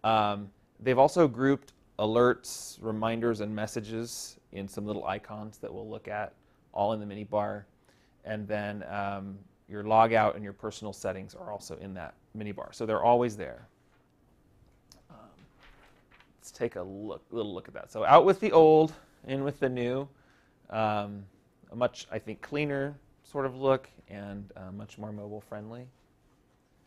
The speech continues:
So in that mini bar, these are some of the components of it. The course list is, um, what you're seeing here, and it allows you to switch, you and students, to switch between courses.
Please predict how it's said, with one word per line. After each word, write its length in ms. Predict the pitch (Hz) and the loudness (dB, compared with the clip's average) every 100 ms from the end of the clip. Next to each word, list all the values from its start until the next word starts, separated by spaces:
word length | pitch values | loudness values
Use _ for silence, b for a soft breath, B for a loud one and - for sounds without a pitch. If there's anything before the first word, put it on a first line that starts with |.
| _ _ b b b b b b b b _ _ | _ _ b b b b b b b b _ _
So 380 | - 190 170 165 | 8 12 12 12
in 200 | 190 190 | 6 8
that 180 | 180 160 | 8 8
mini 220 | 147 160 | 4 8
bar, 300 | 185 196 208 | 10 10 10
these 180 | 165 156 | 6 2
are 60 | |
some 180 | 139 151 | 0 2
of 80 | 135 | 2
the 60 | |
components 540 | 131 110 127 120 135 143 | 0 -2 0 0 4 8
of 140 | 139 | 10
it. 180 | 170 - - _ - | 8 2 -12 _ -4
The 100 | 120 | -2
course 380 | - 147 123 | 4 4 4
list 520 | 131 139 143 - - - - | 2 2 0 -4 -14 -18 -4
is, 400 | 113 110 101 - | -2 0 -2 -6
um, 180 | 98 101 | -6 -4
what 140 | 101 | -4
you're 120 | 110 | -4
seeing 380 | 107 120 104 104 | -8 -6 -6 -8
here, 360 | 110 110 113 120 _ _ _ _ _ | -4 -4 -4 -6 _ _ _ _ _
and 160 | 107 110 | -12 -10
it 80 | 107 | -6
allows 520 | 101 104 107 107 107 | -4 0 0 -2 -8
you 120 | 113 | -14
to 220 | - 104 | -14 -14
switch, 460 | - - 113 - - | -12 -12 -12 -14 -18
you 260 | 110 127 139 | -8 -4 -2
and 180 | 127 131 | -2 -4
students, 420 | - 104 90 - | -8 -10 -10 -16
to 60 | 98 | -16
switch 320 | - 113 - | -12 -12 -12
between 300 | 107 113 110 | -16 -14 -10
courses. 680 | - 104 - 113 110 - | -6 -6 -6 -10 -12 -16